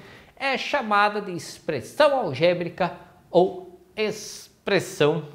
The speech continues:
literal. Então vejam só, como que eu podia deixar essa fórmula dessa questão do custo do aluguel do veículo. Custo C é igual a vinte e cinco vezes a diária.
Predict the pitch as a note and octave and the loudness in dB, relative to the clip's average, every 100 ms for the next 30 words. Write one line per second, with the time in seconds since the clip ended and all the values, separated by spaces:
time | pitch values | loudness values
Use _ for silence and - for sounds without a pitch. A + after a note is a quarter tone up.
0 | - - - _ A2 A2+ A#2 - G3 E3+ | -10 -10 -20 _ -6 -6 -6 -6 -2 0
1 | G2 F#2 - _ _ _ _ _ F#4 F#4 | 0 -2 -10 _ _ _ _ _ -8 -4
2 | F4 E4 - F#3+ - - - - B3+ A#3 | -4 -2 2 4 2 -6 -14 -6 -4 -2
3 | A3 G#3+ F3+ G3+ G3 - G3 E3+ F3 - | -6 -6 -6 -6 -4 2 2 2 -2 -6
4 | - - - - - A#3 F3+ C3+ A2 F#2+ | -18 -20 -20 -4 8 8 8 4 -2 -6
5 | - - - D3+ D3+ D3 - A#2+ F3+ G3 | -8 -20 -2 0 0 -2 -6 -2 -2 -4
6 | A3+ E4+ E4+ - - A#3 A#3 - C4 - | 2 4 4 2 -4 -2 -2 -6 -12 -12
7 | - F#3+ F#3 C#3 B2+ D3 - C3 C3+ A3 | -4 -2 -2 -2 -2 -2 -4 -6 -4 -2
8 | F#3+ - A2 F#2+ - - _ _ _ - | -4 -4 -8 -10 -14 -20 _ _ _ -4
9 | A#2 - A3 B3+ - - _ _ - - | -4 0 -2 -2 -8 -20 _ _ -10 -2
10 | A#3+ - - - _ _ _ C4+ D#4+ A#3+ | -2 -2 -14 -20 _ _ _ -4 -4 -2
11 | D#3+ D#3+ F#3+ C#3+ A2 E3+ C#4 C4+ - - | 4 6 6 4 0 -6 -8 -8 -10 -6
12 | F3 - - C3 A#2 A2+ - A2 G2 F#2+ | -6 -6 -10 -8 -8 -10 -10 -8 -6 -8
13 | F2+ A#2 - - - - _ F2+ - F2+ | -8 -10 -14 -20 -20 -20 _ -16 -10 -6
14 | E2 D3 | -2 -2